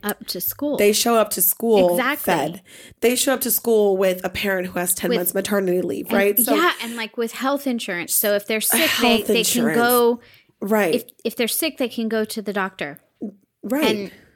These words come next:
Speaker 1: yeah, I mean, it's just
Speaker 2: It,
Speaker 1: all
Speaker 2: it,
Speaker 1: those
Speaker 2: it, I
Speaker 1: things.
Speaker 2: know
Speaker 1: This
Speaker 2: that,
Speaker 1: is
Speaker 2: like,
Speaker 1: what keeps me up at
Speaker 2: that's,
Speaker 1: night. Like, I'm
Speaker 2: so
Speaker 1: like,
Speaker 2: I'm totally
Speaker 1: I cannot
Speaker 2: with you on that.
Speaker 1: handle the power structures that we've created
Speaker 2: Right.
Speaker 1: that allow somebody to look at you or look at me or look at Veronica and say, "You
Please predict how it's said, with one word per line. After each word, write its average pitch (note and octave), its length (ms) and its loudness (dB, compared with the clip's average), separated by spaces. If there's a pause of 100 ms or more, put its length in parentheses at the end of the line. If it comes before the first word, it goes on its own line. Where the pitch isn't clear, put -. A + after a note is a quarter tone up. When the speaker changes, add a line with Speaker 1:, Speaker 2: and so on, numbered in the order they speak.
(200)
Speaker 1:
yeah, B3 320 0
I - 40 -12
mean, B3+ 180 -4
it's C#4 180 -6
just D4+ 180 -6
Speaker 2:
It, - 40 -2
Speaker 1:
all B3 160 4
Speaker 2:
it, B3+ 40 2
Speaker 1:
those C4 100 4
Speaker 2:
it, C#4 140 2
I B3+ 80 2
Speaker 1:
things. C#4 100 0
Speaker 2:
know D#4 140 4
Speaker 1:
This E4 80 6
Speaker 2:
that, - 20 6
Speaker 1:
is G4+ 140 4
Speaker 2:
like, - 20 4
Speaker 1:
what E4 140 0
keeps C#4+ 280 -2
me C#4+ 120 0
up A3 200 -2
at G#3 60 0
Speaker 2:
that's, - 20 4
Speaker 1:
night. C4 240 4
Like, D4 180 -2
I'm C4 120 2
Speaker 2:
so C4 120 4
Speaker 1:
like, A#3 100 0
Speaker 2:
I'm B3+ 260 0
totally A#3+ 420 2
Speaker 1:
I - 40 4
cannot G#3+ 160 4
Speaker 2:
with - 100 -2
you G3 80 4
on F3 160 2
that. C#4+ 60 2
Speaker 1:
handle D#4+ 440 0 (320)
the B3+ 80 -2
power A#3+ 380 -2
structures A3+ 600 -4
that G#3 180 -2
we've B3+ 580 0
created G#3+ 800 -2 (160)
Speaker 2:
Right. B3 260 2
Speaker 1:
that B3 140 4
allow A#3 480 0
somebody A3+ 480 -2
to F#3+ 120 -2
look A#3+ 360 2
at C#4 100 -4
you A3 480 0
or F3+ 80 -2
look A#3+ 340 0
at - 140 -4
me A3 400 0
or F3 140 -6
look B3+ 280 0
at C#4+ 160 -4
Veronica A3 460 -2
and F3+ 160 -4
say, G3+ 180 0
"You C4 680 2